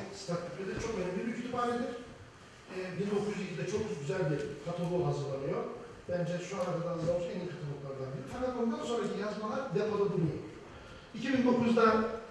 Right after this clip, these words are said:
Kanada'da çalışırken, e, kütüphane müdürleri dedi ki, "Bize bir uzman gönderin. E, depoda çok önemli kitaplar var, bunların kataloğunu yapalım." Tabii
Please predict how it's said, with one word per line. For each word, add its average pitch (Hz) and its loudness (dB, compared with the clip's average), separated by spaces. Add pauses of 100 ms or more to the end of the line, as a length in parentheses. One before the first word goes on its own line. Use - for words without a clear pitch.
(200)
Kanada'da 214 4 (140)
çalışırken, 202 0 (600)
e, - -6 (420)
kütüphane 208 -2
müdürleri 180 4
dedi 226 2
ki, 180 -4
"Bize 170 -2
bir 175 -4
uzman 170 -4
gönderin. 156 0 (800)
E, 151 -14 (380)
depoda 175 2 (120)
çok 190 0
önemli 151 4
kitaplar 175 -2
var, - 2 (100)
bunların 196 4 (760)
kataloğunu 185 4
yapalım." 143 2
Tabii 160 -2